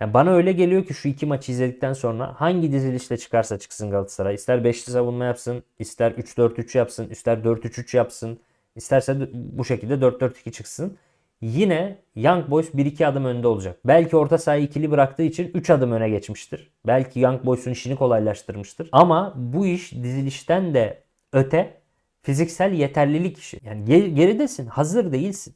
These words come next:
Ve transferlerle de ilgili bir durum değil yani.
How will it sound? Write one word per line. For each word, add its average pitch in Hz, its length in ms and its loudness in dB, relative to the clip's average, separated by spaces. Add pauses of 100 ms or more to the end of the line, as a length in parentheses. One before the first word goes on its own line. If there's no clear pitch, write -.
(100)
Ve 139 360 2 (160)
transferlerle 170 880 0
de 190 60 0
ilgili 180 320 -4
bir 156 240 -4
durum 156 280 0
değil 185 240 -2
yani. 110 380 -4